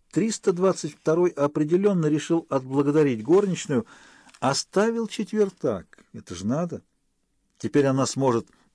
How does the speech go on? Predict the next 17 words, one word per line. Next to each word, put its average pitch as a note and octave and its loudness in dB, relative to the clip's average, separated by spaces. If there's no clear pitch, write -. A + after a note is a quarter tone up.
оплатить A#2+ 0
скобы D#3+ 0
на D#3+ -2
зубы D3 -2
Пэтси D3 -4
и A2 -6
купить D3 0
Полу D3+ 4
игровую C3+ 2
приставку C3+ -2
Sega, D#3+ 2
о D3 4
которой D3 0
он D3 -4
так C#3 -2
давно C#3+ 0
мечтал. C#3 -4